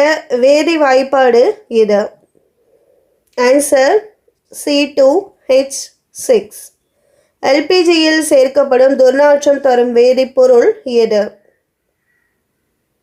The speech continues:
ஆன்சர், மெர்காப்டன். இயற்கை வாயுவில் மீத்தேன், ஈத்தேன் மற்றும் கீழ்நிலை ஹைட்ரோ கார்பன்கள் இருந்தால் அது எவ்வாறு அழைக்கப்படுது?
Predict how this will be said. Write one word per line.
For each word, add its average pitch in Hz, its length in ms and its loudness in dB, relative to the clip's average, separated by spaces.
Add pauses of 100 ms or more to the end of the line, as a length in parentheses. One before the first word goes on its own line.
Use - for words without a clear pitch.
(800)
ஆன்சர், 269 580 2 (180)
மெர்காப்டன். 247 1000 -4 (1600)
இயற்கை 392 420 0
வாயுவில் 302 600 0
மீத்தேன், 277 680 2
ஈத்தேன் 285 440 0
மற்றும் 277 420 0
கீழ்நிலை 311 420 0
ஹைட்ரோ 277 420 2
கார்பன்கள் 247 680 0
இருந்தால் 254 560 0
அது 240 260 -2
எவ்வாறு 285 460 2
அழைக்கப்படுது? 226 800 0